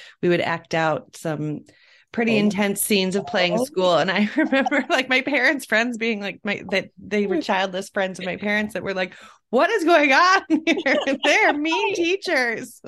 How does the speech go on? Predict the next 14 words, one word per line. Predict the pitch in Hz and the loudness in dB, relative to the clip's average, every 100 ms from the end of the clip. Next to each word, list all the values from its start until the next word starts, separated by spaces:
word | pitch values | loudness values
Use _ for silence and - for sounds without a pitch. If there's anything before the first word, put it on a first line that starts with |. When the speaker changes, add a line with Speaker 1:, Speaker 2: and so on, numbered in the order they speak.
| - 262 262 254 - - - - | -16 -16 -16 -20 -10 -10 -8 0
Speaker 2:
Right. | 302 330 381 349 277 190 | 2 4 2 2 0 -2
Because | 185 208 202 | -2 -2 -2
you're | 208 | -2
just | 202 220 190 | -2 -4 -4
processing | 165 185 190 196 196 | -4 -2 -2 -2 -6
what | 190 190 202 | -4 -4 -4
you're | 196 | -4
hearing | 185 190 185 180 180 | -4 -2 0 0 -2
and | 185 | -6
seeing. | 190 311 277 - | -6 -6 -6 -8
So, | - 151 151 - - - - | -6 -6 -6 -12 -20 -14 -4
yeah, | 143 | -2
I | 123 127 131 | -2 -2 -2
would | 135 135 127 | 0 0 -2